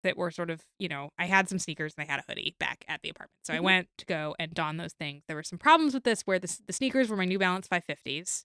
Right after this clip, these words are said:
Speaker 1: which I love. But I, but the problem is it's, like, a white sneaker with, and I have the, the L A Lakers color wash. So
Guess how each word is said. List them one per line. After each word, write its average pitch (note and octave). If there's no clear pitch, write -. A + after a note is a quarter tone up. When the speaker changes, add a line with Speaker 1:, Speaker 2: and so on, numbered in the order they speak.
Speaker 1:
which F#3+
I F#3+
love. F#3
But F4+
I, D#4
but F#4
the F4+
problem B4+
is E4
it's, D#4+
like, E4+
a D4+
white A3
sneaker C#4
with, G#3+
and G3+
I G3
have G3
the, F#3
the F#3+
L F#3+
A F#3
Lakers F3+
color F#3+
wash. B3+
So F3+